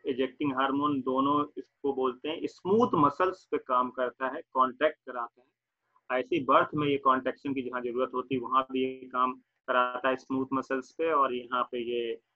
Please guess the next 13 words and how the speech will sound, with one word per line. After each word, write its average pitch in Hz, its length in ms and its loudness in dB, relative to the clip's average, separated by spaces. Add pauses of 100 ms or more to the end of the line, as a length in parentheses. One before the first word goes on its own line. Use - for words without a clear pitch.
आपका 117 380 -2
जो 113 360 -4 (260)
mammary 135 420 0
ग्लैंड 120 340 -2
है 123 220 -10
वहां 120 240 -6
पे - 120 -20
काम 107 200 -16
करता - 420 -20
है। 117 80 -12
तो - 100 -8 (100)
ये 156 400 2
आपका 135 380 2